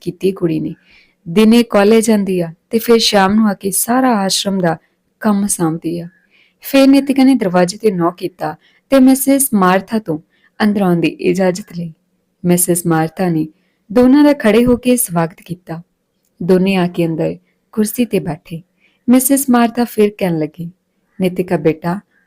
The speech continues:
ਬਹੁਤ-ਬਹੁਤ ਵਧਾਈਆਂ ਹੋਣ ਫਿਰ ਤੁਹਾਨੂੰ ਦੋਵਾਂ ਨੂੰ ਵਿਆਹ ਦੀਆਂ।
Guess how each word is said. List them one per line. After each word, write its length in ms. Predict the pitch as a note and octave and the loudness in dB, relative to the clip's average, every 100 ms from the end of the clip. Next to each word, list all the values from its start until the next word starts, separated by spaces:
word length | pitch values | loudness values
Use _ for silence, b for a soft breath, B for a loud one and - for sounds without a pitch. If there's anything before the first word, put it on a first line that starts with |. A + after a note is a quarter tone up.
| - | -2
ਬਹੁਤ-ਬਹੁਤ 640 | A3+ B3+ C4 - G3 G3 - | 2 2 0 -2 0 -2 -4
ਵਧਾਈਆਂ 380 | F#3 E3 D3+ F3 | -2 0 0 -2
ਹੋਣ 280 | F#3 D3+ D#3+ _ _ _ _ - | -2 -4 -6 _ _ _ _ -12
ਫਿਰ 240 | - E3+ | -4 -2
ਤੁਹਾਨੂੰ 500 | F3 F#3 E3+ D#3 D#3 | 0 0 0 -2 -4
ਦੋਵਾਂ 300 | E3 E3+ F#3+ | -4 -2 -2
ਨੂੰ 200 | D#3+ E3 _ | -4 -6 _
ਵਿਆਹ 280 | F3+ F3+ F#3+ | -4 -2 -2
ਦੀਆਂ। 260 | F#3 D#3+ | -2 -6